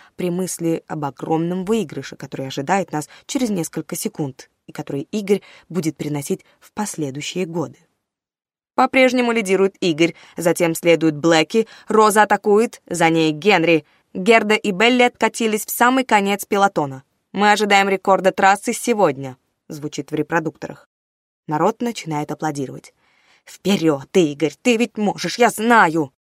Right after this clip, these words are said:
снова вопит Варенька. И этот ее крик Игорь, по-видимому, различил среди гвалта голосов на трибуне. Варенька назвала его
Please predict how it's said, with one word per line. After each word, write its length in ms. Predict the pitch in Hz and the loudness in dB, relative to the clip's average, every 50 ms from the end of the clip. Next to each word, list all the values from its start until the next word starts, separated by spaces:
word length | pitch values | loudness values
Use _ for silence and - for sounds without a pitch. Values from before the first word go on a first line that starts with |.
| _ _ _ _ _ | _ _ _ _ _
снова 380 | - - - 151 139 135 139 - | -14 -10 -8 -8 -6 -6 -6 -4
вопит 300 | 147 143 - 151 139 - | -6 -6 -4 -8 -6 -4
Варенька. 500 | 147 135 131 - 135 143 - - 85 - _ _ _ _ _ _ _ _ _ _ _ | -4 -4 -4 -6 -14 -18 -18 -18 -18 -18 _ _ _ _ _ _ _ _ _ _ _
И 100 | 202 202 | 0 0
этот 240 | 208 - 208 - | 0 0 0 -2
ее 180 | 214 190 202 190 | 0 0 -2 -2
крик 360 | - - 254 240 - _ _ _ _ | 0 -2 -2 -2 -2 _ _ _ _
Игорь, 320 | 226 226 190 196 208 202 202 | -6 -6 -2 -2 -2 -4 -4
по-видимому, 520 | - 208 196 190 214 190 208 202 202 208 | -4 -6 -6 -6 -6 -8 -8 -8 -6 -6
различил 480 | 208 185 - 208 208 202 - - 220 196 | -6 -8 -8 -8 -8 -8 -8 -8 -8 -8
среди 360 | - - - 190 170 - 196 | -10 -12 -12 -12 -8 -8 -8
гвалта 460 | 160 - 170 175 190 190 185 - - | -8 -6 -2 2 2 2 2 -2 -8
голосов 460 | 165 160 170 180 175 - - 170 - 185 | -8 -4 -4 -4 -4 -4 -6 -8 -6 -8
на 100 | 180 165 | -8 -6
трибуне. 480 | - 190 175 151 143 131 131 143 - _ _ _ _ _ _ _ _ _ _ | -4 -6 -6 -6 -8 -10 -12 -16 -20 _ _ _ _ _ _ _ _ _ _
Варенька 720 | - 165 151 175 190 208 202 196 196 196 - - 190 175 - _ _ _ _ _ _ | -14 -10 -6 -4 -4 -4 -6 -8 -14 -16 -14 -14 -14 -14 -14 _ _ _ _ _ _
назвала 440 | 208 202 175 170 185 185 185 190 190 | -4 -2 -2 -4 -6 -8 -6 -8 -8
его 460 | 175 - 190 185 165 165 185 - | -6 -6 -8 -6 -4 -4 -4 -6